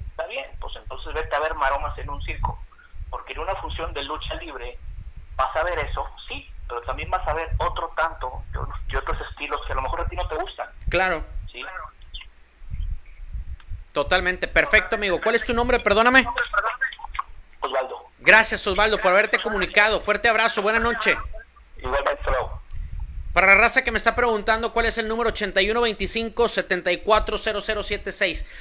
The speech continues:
Speaker 2: Señor Figueroa, ¿usted cree que a Místico Nueva Era sería mejor que pierda o deje el personaje porque se ve que le pesa? Se mira que no le tiene amor al personaje, el equipo,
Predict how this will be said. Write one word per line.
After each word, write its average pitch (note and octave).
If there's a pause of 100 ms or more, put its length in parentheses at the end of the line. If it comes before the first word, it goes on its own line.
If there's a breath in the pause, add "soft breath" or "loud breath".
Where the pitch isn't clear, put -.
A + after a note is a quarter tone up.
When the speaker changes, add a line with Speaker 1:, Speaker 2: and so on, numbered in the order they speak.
(140 loud breath)
Speaker 2:
Señor B3
Figueroa, G#3+ (500 soft breath)
¿usted A3+
cree C#4
que G#3
a F3+
Místico G#3+
Nueva G#3
Era F3 (380 soft breath)
sería G#3+
mejor G#3+
que A3
pierda G3+
o E3+
deje F#3+
el G3+
personaje F3
porque D3+
se D#3+
ve F#3
que A3
le F#3
pesa? E3+ (280 loud breath)
Se -
mira A3+
que F#3+
no G3
le A3
tiene G#3+
amor G3
al G#3
personaje, E3+
el D3
equipo, A#3